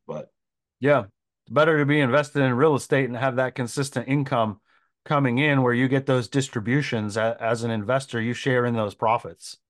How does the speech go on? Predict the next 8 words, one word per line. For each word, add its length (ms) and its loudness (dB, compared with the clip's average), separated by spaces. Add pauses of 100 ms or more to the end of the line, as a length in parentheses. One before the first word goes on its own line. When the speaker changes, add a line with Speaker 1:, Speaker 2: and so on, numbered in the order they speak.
(320)
Speaker 1:
Yep, 200 -8 (280)
Speaker 2:
Yeah. 60 -12
Speaker 1:
exactly. 520 -2 (560)
Yeah, 80 -6
Speaker 2:
That's 100 0
Speaker 1:
it's 60 2
Speaker 2:
awesome, 320 2
man. 240 -6